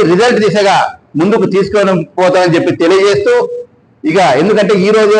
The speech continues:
అనౌన్స్‌మెంట్ జరిగింది కాబట్టి ఎక్కువ మాట్లాడేదానికి లేదు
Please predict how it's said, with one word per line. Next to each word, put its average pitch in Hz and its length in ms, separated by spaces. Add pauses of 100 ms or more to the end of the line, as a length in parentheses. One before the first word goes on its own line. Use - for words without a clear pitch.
(120)
అనౌన్స్‌మెంట్ 190 500
జరిగింది 190 380
కాబట్టి 185 360 (440)
ఎక్కువ 208 180 (140)
మాట్లాడేదానికి 185 640
లేదు 220 200